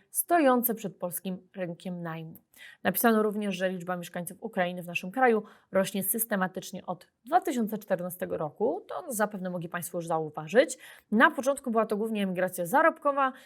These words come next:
Z biegiem lat, e, osiadali w Polsce głównie Ukraińcy, e, którzy mieszkali nie tylko w wynajmowanych, e, mieszkaniach, ale również zaczęli je kupować. I tutaj, że w-, m, wskazano w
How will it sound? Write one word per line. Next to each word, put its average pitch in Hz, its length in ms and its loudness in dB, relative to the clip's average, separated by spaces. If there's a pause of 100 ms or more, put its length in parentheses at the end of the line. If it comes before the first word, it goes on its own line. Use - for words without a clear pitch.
(140)
Z 190 140 2
biegiem 247 340 4
lat, 214 400 0
e, 190 280 4
osiadali 202 840 -4
w - 120 -12
Polsce 196 420 0
głównie 180 420 -8
Ukraińcy, 214 600 0 (840)
e, 202 180 6
którzy 269 400 6 (280)
mieszkali 214 500 4 (200)
nie 240 100 6
tylko 403 220 6
w 214 40 0
wynajmowanych, 208 680 0
e, 190 140 6
mieszkaniach, 262 500 -2
ale 277 180 6
również 302 340 -2
zaczęli 269 540 -4
je 233 200 2
kupować. 220 800 -2 (360)
I 330 140 0
tutaj, 254 440 6
że 190 200 2
w-, 165 180 -10
m, 196 240 -4
wskazano 240 480 6
w 175 120 -4